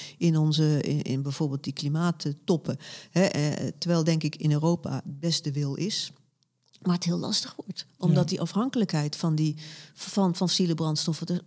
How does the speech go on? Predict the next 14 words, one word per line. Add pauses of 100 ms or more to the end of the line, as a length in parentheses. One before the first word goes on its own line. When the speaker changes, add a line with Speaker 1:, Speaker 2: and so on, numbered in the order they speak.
(120)
Speaker 1:
er
domweg
nog
is. (340)
Hè,
en
onze
economie
er
nog
zo
van
afhankelijk
is.